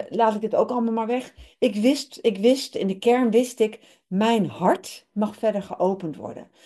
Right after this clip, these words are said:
Mijn godsvonk, mijn ziel, wat achter mijn borstbeen als het ware woont, die mag verder geopend worden en die roos is daar een symbool voor. Nou, ik geef heel veel details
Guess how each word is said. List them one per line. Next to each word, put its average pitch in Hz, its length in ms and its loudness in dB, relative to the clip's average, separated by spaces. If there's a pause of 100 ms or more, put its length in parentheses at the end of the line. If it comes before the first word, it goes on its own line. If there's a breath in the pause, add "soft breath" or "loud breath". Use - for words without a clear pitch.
(200 soft breath)
Mijn 196 200 0
godsvonk, - 840 -6
mijn 180 200 -2
ziel, 262 520 -2 (360 soft breath)
wat 208 320 0
achter - 320 0
mijn 190 200 -2
borstbeen 208 580 0
als 185 160 -4
het 180 100 -8
ware 180 360 0
woont, 180 560 -2 (340 soft breath)
die 233 180 2
mag 254 180 2
verder 220 240 2
geopend 202 460 0
worden 196 240 -4
en 196 100 -2
die 185 140 0
roos 214 360 0
is 196 100 -10
daar 190 160 -4
een 190 60 -6
symbool 160 440 -4
voor. - 300 -14 (280 soft breath)
Nou, - 200 -2
ik 208 140 -6
geef 254 220 0
heel 285 320 0
veel 254 160 0
details 254 640 0